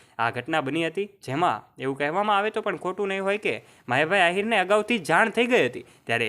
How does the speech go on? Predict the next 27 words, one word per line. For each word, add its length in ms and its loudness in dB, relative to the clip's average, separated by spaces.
એમણે 360 -4
અડધી 220 -2
કલાક 440 0
અગ-, 260 -8
અગાઉ 300 2
એમને 200 -2
છાતીમાં 420 -8
દુખાવો 360 -4
પડ્યો 300 -4
હતો, 180 -10
ત્યારે 260 -4
સામાન્ય 400 0
એવી 160 -2
હાર્ટ 220 -4
એટેકની 360 -8
અસર 260 -8
હતી 180 -8
અને 140 -6
ત્યારે 280 0
જ 140 -8
આયોજકોની 540 0
ટીમે 240 -4
પણ 180 -6
માયાભાઈને 580 -2
ડાયરોમાં 520 -2
અટકાવ્યા 440 -2
હતા 220 -6